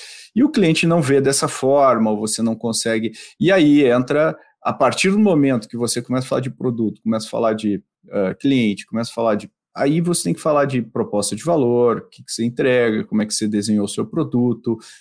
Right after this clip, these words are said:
eh, será que esse produto resolve o problema mesmo, né? Então, assim, por exemplo, pro-, produtos que conscientizam,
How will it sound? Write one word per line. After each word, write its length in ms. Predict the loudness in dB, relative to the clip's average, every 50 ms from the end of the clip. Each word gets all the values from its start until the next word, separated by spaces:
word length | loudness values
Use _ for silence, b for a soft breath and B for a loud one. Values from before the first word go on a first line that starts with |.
| B B -4
eh, 160 | -2 0 0 0
será 240 | 0 0 -2 -2
que 80 | -2 -2
esse 160 | -4 -4 -4
produto 340 | -4 -4 -2 -2 -4 -6 -4 -4
resolve 520 | -2 -2 0 0 0 0 0 -2 -4 -4 -2
o 140 | -4 -4
problema 580 | -4 -2 -2 -2 0 0 0 0 0 2 2 2
mesmo, 560 | 2 4 4 4 2 2 0 0 -2 -2 -2 b b b b b _ -6
né? 300 | -2 0 0 0 0 0
Então, 180 | -2 -2 -2
assim, 400 | -2 -2 0 0 0 0 0 -2 -6 _ _ _ _ _ -12 -4
por 120 | 0 0 2
exemplo, 260 | 2 2 0 0 0
pro-, 240 | -2 -2 -2 -2 0
produtos 580 | 0 2 2 2 2 2 2 2 2 0 0
que 140 | 0 0 -2
conscientizam, 1300 | 0 2 2 4 4 4 2 2 0 0 0 0 0 -2 -2 -2 0 0 0 0 0 -2 -2 -2 -4 -6